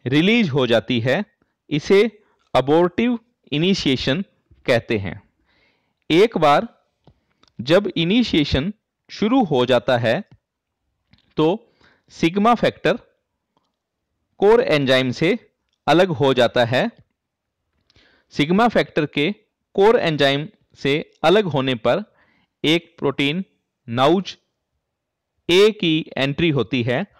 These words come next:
जो आरएनए इलोंगेशन में हेल्प करता है। कोर एंजाइम में अब मेजर कन्फर्मेशनल चेंज हो जाता है और एक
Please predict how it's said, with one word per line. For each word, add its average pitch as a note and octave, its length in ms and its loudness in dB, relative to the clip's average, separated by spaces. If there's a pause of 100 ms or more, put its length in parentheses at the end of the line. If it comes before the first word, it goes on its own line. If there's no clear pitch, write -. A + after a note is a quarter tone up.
(340)
जो E3+ 420 0 (1000)
आरएनए F3+ 460 2
इलोंगेशन D3 760 -2 (200)
में C3 240 -2 (360)
हेल्प C#3+ 300 2
करता G#2 420 -2
है। F#2+ 220 -10 (1120)
कोर G3+ 240 2
एंजाइम C#3 480 2
में C3+ 220 -2
अब D3 280 -2 (300)
मेजर C3+ 400 0 (280)
कन्फर्मेशनल E3+ 840 -2 (460)
चेंज G3 240 0
हो C3+ 180 0
जाता A#2+ 320 0
है B2+ 220 -2 (480)
और D3 240 0
एक C#3+ 360 -4